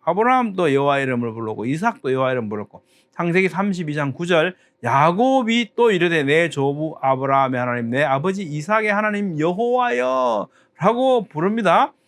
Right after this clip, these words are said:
창세기 사십구 장 십팔 절, 야곱이 "여호와여, 나는 주의 구원을 기다리나이다." 이렇게 여호와의 존함을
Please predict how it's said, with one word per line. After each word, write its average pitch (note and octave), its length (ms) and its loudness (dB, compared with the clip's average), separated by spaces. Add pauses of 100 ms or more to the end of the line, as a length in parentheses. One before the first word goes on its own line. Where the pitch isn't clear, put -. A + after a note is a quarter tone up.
(140)
창세기 F3+ 400 -2
사십구 D#3+ 340 -4
장 D3 100 -2
십팔 C#3+ 380 -6
절, A2+ 180 -8 (540)
야곱이 D#3 500 2
"여호와여, D#3 1000 2
나는 C#3+ 480 0
주의 G#3 600 -4 (140)
구원을 E3 580 -4
기다리나이다." B2+ 640 -4
이렇게 E3 400 -4
여호와의 F3 1000 -6
존함을 E3+ 440 -6